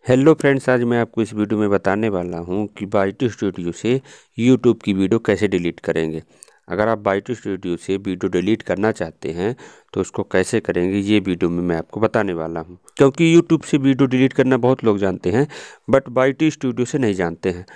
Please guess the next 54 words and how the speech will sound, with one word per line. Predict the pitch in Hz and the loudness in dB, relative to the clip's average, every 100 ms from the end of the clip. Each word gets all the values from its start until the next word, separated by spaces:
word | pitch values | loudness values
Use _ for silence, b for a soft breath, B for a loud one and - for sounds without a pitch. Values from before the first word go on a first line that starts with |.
| B B - | B B -2
तो | 107 123 | 2 4
बाइट | 123 117 120 | 4 2 0
स्टूडियो | 156 147 131 131 | -4 -4 -2 -2
से | - 143 139 | 0 2 2
YouTube | 127 123 123 | 2 -2 -6
की | 123 | -6
वीडियो | 113 110 117 | -6 -4 0
कैसे | 120 113 | 0 0
डिलीट | 120 110 104 | -2 -2 -2
करेंगे | - 95 98 139 139 B B - | 0 0 4 2 2 B B -6
इसके | 113 - | -4 0
बारे | 113 110 113 | 4 4 2
में | 117 | 0
मैं | 113 104 | 0 0
आपको | - 104 | -2 -6
पूरी | - 104 | -2 -2
जानकारी | 98 95 107 113 | 0 2 2 2
दूंगा। | 95 101 135 B B B B | 0 0 -2 B B B B
वीडियो | 113 127 131 160 | 0 4 6 6
में | 147 | 6
आगे | 139 | 4
बढ़ने | 135 131 135 | 2 2 -2
से | - | -2
पहले | 117 120 | 0 2
आप | |
सभी | 117 117 | 2 -2
से | 113 | -2
रिक्वेस्ट | 117 113 117 - | 0 2 0 0
है | 113 | -2
कि | 107 | -2
अभी | 107 | 0
तक | 101 | -2
चैनल | 98 101 98 | 0 0 -2
को | - | -2
सब्सक्राइब | - 92 - 110 107 | -4 -6 0 0 2
नहीं | 95 | -2
किया | - 104 | -2 -2
तो | 101 | -2
प्लीज | - 98 - | -2 -4 -2
टेक्निकल | 98 101 92 98 | -2 -2 -2 -2
रत्नाकर | 92 87 90 | 0 -2 -2
चैनल | 87 87 90 | 0 0 -2
को | - | -4
सब्सक्राइब | - 101 - 95 - | -8 -6 0 -2 0
कर | 90 | -4
दीजिएगा। | 87 87 90 87 - B B B | -2 -2 0 -2 -8 B B B
तो | - | -4
चलिए | - 107 98 | 2 2 2
हम | |
वीडियो | 98 101 110 | 0 0 2
में | 101 | 2
आगे | 90 87 | 2 0
बढ़ते | 85 - | -4 -6
हैं। | 85 87 | -8 -8